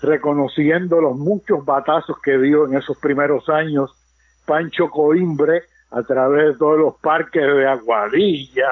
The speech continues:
de Guayama, de Ponce, el Sisto Escobar, entre otros. Luego, el reconocimiento a los dos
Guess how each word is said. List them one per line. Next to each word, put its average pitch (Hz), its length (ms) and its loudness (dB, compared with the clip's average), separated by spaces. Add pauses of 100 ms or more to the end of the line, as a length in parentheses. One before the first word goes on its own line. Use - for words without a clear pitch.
(120)
de 113 200 -4
Guayama, 170 800 -2 (180)
de 104 200 -2
Ponce, 185 480 -2
el 127 180 0
Sisto 156 300 -4
Escobar, 156 500 0 (380)
entre 180 520 -2
otros. 160 460 0 (880)
Luego, 208 640 2 (260)
el 160 200 0
reconocimiento 160 1120 0
a 170 80 2
los 139 240 0
dos 143 220 0